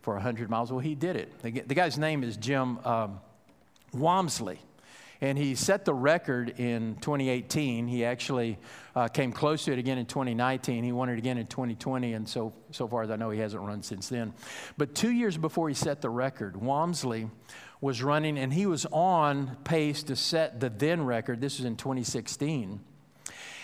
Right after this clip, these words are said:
And when he got to mile ninety-two, and it was still very early in the morning, it was still dark, he missed one of the turns.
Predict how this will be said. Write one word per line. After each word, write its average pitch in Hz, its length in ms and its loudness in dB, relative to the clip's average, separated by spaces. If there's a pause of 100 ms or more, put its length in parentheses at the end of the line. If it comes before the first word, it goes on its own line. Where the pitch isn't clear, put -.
(140)
And 151 200 4
when 202 120 4
he 214 80 2
got 196 240 4
to 185 80 4
mile 165 420 6
ninety-two, 147 1120 2
and 131 160 2
it 135 100 0
was 123 160 -2
still 156 680 4
very 139 240 4
early 165 200 4
in 165 80 0
the 147 60 2
morning, 143 240 2
it 120 40 -2
was - 60 -2
still 147 220 0
dark, 135 540 4 (460)
he 175 180 2
missed 175 580 2
one 156 220 0
of 143 80 -2
the 127 80 -2
turns. 151 760 -4